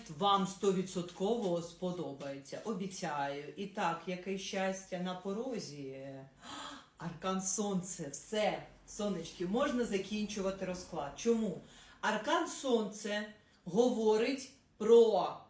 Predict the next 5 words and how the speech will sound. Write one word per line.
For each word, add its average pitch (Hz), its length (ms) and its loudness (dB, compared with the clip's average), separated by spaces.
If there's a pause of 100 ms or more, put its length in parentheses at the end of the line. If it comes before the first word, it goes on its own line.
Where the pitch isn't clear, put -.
сонячний 196 1120 0 (500)
етап 190 600 0 (180)
в 160 40 -8
вашому 175 540 0
житті. 175 720 -6